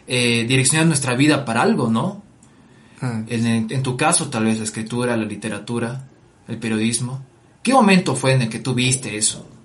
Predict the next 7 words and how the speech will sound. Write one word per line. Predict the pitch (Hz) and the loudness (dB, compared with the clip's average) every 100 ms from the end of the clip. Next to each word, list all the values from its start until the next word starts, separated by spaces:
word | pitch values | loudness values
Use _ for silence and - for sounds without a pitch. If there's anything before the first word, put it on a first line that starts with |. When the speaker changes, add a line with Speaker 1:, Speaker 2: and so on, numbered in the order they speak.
| - | -8
Speaker 1:
"Pucha, | 139 131 | -4 -2
no, | 117 | -2
esto | 120 131 | -4 -2
es | - | -2
lo | 110 110 | -2 -2
mío"? | 120 170 113 - - _ _ - - | 0 -2 -4 -8 -16 _ _ -20 -6
¿Cuándo? | 139 156 117 | -4 -4 -6